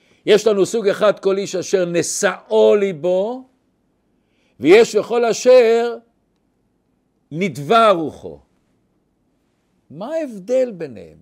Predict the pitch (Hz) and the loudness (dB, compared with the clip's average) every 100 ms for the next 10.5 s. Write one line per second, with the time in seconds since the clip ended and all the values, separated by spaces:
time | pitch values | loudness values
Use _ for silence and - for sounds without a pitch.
0 | _ _ _ _ 131 220 285 220 254 202 | _ _ _ _ 0 4 4 6 4 6
1 | 240 220 - - 185 202 254 269 262 190 | 4 4 -2 -2 -4 0 2 2 -2 0
2 | 262 277 247 214 233 262 233 - 240 233 | 0 0 -4 -6 -10 -10 -10 0 2 2
3 | 202 190 151 196 180 156 - - _ _ | 0 -6 -4 -6 -6 -8 -14 -20 _ _
4 | _ _ _ _ _ _ _ _ _ _ | _ _ _ _ _ _ _ _ _ _
5 | _ _ _ - 175 208 262 311 254 233 | _ _ _ -4 -2 0 2 2 0 -2
6 | 277 262 180 214 240 214 185 185 170 175 | -4 -4 -8 -8 -10 -10 -10 -12 -10 -10
7 | 147 151 - _ _ _ _ _ _ _ | -10 -14 -20 _ _ _ _ _ _ _
8 | _ - 214 196 - 190 202 285 302 190 | _ -4 0 0 0 -8 -2 -2 -2 -4
9 | 202 180 143 202 233 160 185 170 165 160 | -4 -4 -4 -2 -2 -4 -8 -8 -14 -14
10 | 143 113 110 113 | -14 -12 -12 -12